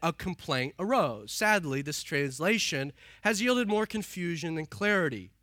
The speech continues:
Our English word complaint implies uh, not only that a grievance occurred in the way that something was handled, but an active and public expression also took place of one's displeasure.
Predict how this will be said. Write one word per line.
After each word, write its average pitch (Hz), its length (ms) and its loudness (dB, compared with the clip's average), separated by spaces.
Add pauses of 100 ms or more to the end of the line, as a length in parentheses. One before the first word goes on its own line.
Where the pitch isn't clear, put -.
(360)
Our 226 240 0
English 302 420 0
word 214 240 0
complaint 185 680 0
implies 160 800 4 (480)
uh, 208 120 2
not 254 200 4
only 247 220 4
that 202 120 4
a 185 60 2
grievance 190 760 0
occurred 156 440 -4
in 185 80 -2
the 180 60 0
way 180 240 4
that 170 140 -4
something 170 380 -4
was 147 140 -4
handled, 226 480 0
but 202 140 0
an 196 200 0
active 226 640 2 (220)
and 185 160 0
public 202 400 0
expression 254 880 -2
also 320 360 2
took 240 260 -6
place 196 240 0
of 233 100 -2
one's 185 500 2 (240)
displeasure. 208 680 4